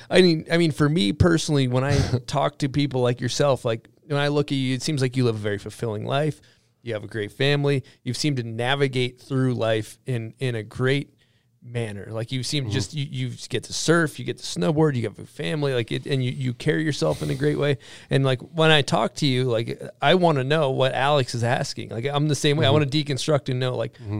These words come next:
Speaker 1: what types of things in your life, um,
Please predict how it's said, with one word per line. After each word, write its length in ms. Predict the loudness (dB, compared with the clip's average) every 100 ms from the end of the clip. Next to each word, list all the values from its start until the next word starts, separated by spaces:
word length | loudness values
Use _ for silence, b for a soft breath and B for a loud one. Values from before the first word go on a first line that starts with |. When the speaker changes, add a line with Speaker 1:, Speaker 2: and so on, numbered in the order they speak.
| -4
Speaker 1:
what 180 | -4 -2
types 240 | -2 -2
of 100 | -2
things 260 | 0 0 0
in 80 |
your 220 | 4 4 6
life, 460 | 4 4 2 -6 b b b _
um, 400 | -2 -2 -2 -8